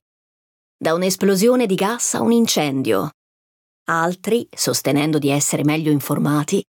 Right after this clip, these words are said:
confermavano il racconto del giovane postino. Tra sussurri preoccupati crescevano i timori per parenti di cui non si avevano notizie, mentre qualcuno si diceva convinto che qualsiasi Zeppelin in avvicinamento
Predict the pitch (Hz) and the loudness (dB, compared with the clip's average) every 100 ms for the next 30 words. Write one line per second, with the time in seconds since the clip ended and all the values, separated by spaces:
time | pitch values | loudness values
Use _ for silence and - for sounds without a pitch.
0 | _ _ _ - 262 277 277 262 233 220 | _ _ _ -2 0 2 2 2 2 0
1 | 190 185 185 180 180 170 151 139 151 143 | 0 0 0 2 4 4 2 2 2 2
2 | 131 127 - - 120 - 147 _ _ _ | 0 -2 -2 0 0 -2 -6 _ _ _
3 | _ _ _ _ _ - 180 196 - 226 | _ _ _ _ _ -6 -2 0 0 0
4 | - 294 262 202 190 175 - 156 160 143 | 2 2 2 0 0 -2 -2 0 0 0
5 | 139 147 147 156 - - 262 254 226 185 | 0 2 2 2 -4 -2 0 2 0 2
6 | 180 175 202 214 247 226 185 170 160 170 | 2 2 2 4 4 2 2 0 0 0
7 | 170 190 196 165 147 147 160 160 143 143 | 0 0 0 0 2 2 2 4 2 2
8 | 139 147 160 151 143 139 139 139 135 - | 0 0 2 2 2 2 2 2 2 2
9 | 131 135 _ _ _ - 160 160 151 180 | 0 -2 _ _ _ -6 0 0 0 0
10 | 202 196 190 220 196 - 139 - 151 160 | 0 0 2 2 2 0 -2 0 -2 0
11 | 160 156 180 185 165 151 151 151 147 - | 0 2 2 2 0 0 0 0 0 -2
12 | - 208 220 - 156 139 156 170 - 175 | 0 2 2 0 -2 0 0 0 0 0
13 | 156 135 135 135 139 - 151 151 147 147 | 2 4 2 0 -2 0 2 2 0 2
14 | 151 151 143 143 147 190 | 2 2 4 4 2 -4